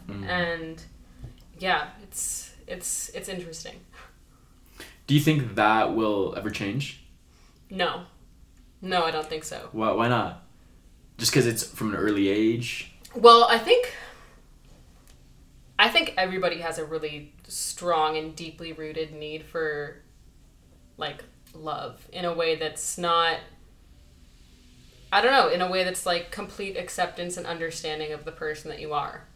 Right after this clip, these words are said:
Speaker 1: Mm.
Speaker 2: And saying, like, you know, "I see you.
Speaker 1: Mm.
Speaker 2: I have always wanted my whole life to be, like, seen by somebody." And that is
Speaker 1: Mm.
Speaker 2: so, I think that's, like, a human trait.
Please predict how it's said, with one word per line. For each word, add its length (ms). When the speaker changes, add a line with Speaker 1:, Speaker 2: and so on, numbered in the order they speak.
Speaker 1:
Mm. 220
Speaker 2:
And 140
saying, 280
like, 260
you 80
know, 120
"I 100
see 380
you. 140
Speaker 1:
Mm. 180
Speaker 2:
I 160
have 320
always 360
wanted 380
my 120
whole 180
life 260
to 80
be, 320
like, 140
seen 400
by 140
somebody." 560
And 140
that 120
is 140
Speaker 1:
Mm. 40
Speaker 2:
so, 760
I 120
think 160
that's, 340
like, 140
a 40
human 460
trait. 420